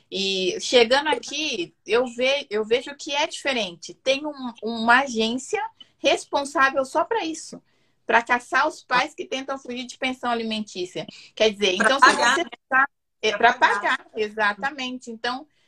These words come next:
Speaker 1: Se você sai do país, se você sai do país, sua mente abre.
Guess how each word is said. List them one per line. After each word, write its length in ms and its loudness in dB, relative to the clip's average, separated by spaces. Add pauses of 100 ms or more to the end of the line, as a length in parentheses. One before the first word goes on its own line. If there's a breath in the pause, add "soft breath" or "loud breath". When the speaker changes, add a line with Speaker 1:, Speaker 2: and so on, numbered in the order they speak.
(120)
Speaker 1:
Se 140 -8
você 320 -2
sai 380 2
do 100 -10
país, 500 -6
se 220 -12
você 300 0
sai 280 2
do 100 -4
país, 260 0
sua 140 -6
mente 320 -6
abre. 440 2